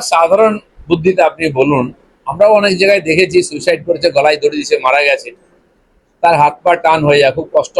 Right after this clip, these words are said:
হয়, মারা যায়, মনে হয় যে। তিনি হাতে কিন্তু নোটটা ধরে রেখেছেন জেনে বুঝে যে এটা আমি ছাড়বো না, মরে যাই যাই হোক। এরকম হয় কি কোথাও? নিজের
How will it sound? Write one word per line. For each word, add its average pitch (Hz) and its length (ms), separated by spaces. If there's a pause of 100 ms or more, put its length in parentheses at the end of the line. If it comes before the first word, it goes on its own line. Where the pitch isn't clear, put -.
হয়, 135 140 (100)
মারা 120 180
যায়, 120 220 (200)
মনে 185 180
হয় 156 180
যে। - 80 (560)
তিনি 226 160 (100)
হাতে 175 260 (100)
কিন্তু 240 220 (140)
নোটটা 214 300
ধরে 185 260
রেখেছেন 143 360 (380)
জেনে 220 260
বুঝে 160 220
যে 165 100
এটা 165 180
আমি 233 220
ছাড়বো 180 280
না, 147 100
মরে 160 240
যাই 156 180
যাই 127 160
হোক। 104 140 (540)
এরকম 240 360
হয় 185 220
কি 262 160
কোথাও? 226 220 (160)
নিজের 180 240